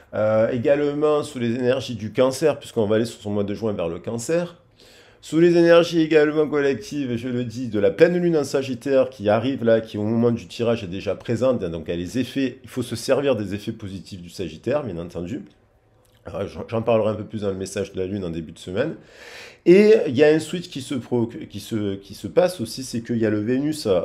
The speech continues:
ce mois-ci, euh, qui était en Cancer, passe en Lion quand même pendant quatre mois, et ça va, bien entendu, euh, affecter collectivement tous les signes. Il y a aussi Pluton qui, euh, qui était en train de passer dans le Verseau et qui est en train de revenir, il me semble bien,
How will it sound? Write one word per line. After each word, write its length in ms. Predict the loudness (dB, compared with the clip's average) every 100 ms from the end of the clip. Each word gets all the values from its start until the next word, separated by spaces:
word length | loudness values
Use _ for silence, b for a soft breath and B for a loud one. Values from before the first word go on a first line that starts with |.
| -4
ce 160 | -8 -6
mois-ci, 520 | -4 -4 -8 -6 -6
euh, 220 | -4 -6
qui 140 | -6
était 140 | -6 -4
en 140 | -4
Cancer, 480 | -2 -4 -2 -6 0
passe 360 | 2 2 0 0
en 80 | 2
Lion 320 | 2 4 2
quand 140 | 4 2
même 160 | 2
pendant 280 | 0 0 0
quatre 260 | 0 -2 0
mois, 180 | 0 0
et 40 |
ça 180 | -2 0
va, 280 | 2 2 -2
bien 200 | -6 -8
entendu, 500 | -6 -6 -6 -6 -4
euh, 220 | -4 -4 B B B B -8
affecter 420 | -6 -8 -6 -4
collectivement 640 | 0 -2 -2 -8 -4 -4
tous 160 | -4 -10
les 100 | -10
signes. 340 | -10 -14 -14 -18 B B 4
Il 40 |
y 20 |
a 80 | 6
aussi 260 | 6 2 -10
Pluton 600 | -12 -8 -2 -2 -2 -6
qui, 320 | -10 -8 0 2
euh, 180 | 2
qui 160 | 0 -6
était 180 | -2 -2
en 100 | -2
train 220 | -2 0
de 100 | 0
passer 380 | 0 -2 -2 -4
dans 160 | -2
le 120 | -2 -2
Verseau 540 | -4 -6 -6 -4 -4
et 80 | -4
qui 120 | -4
est 20 |
en 80 | -4
train 220 | -2 -2
de 80 | 0
revenir, 540 | -2 -2 -4 -4 -2
il 60 | -2
me 120 | -4
semble 340 | -6 -6 -6 -4
bien, 260 | 0 -2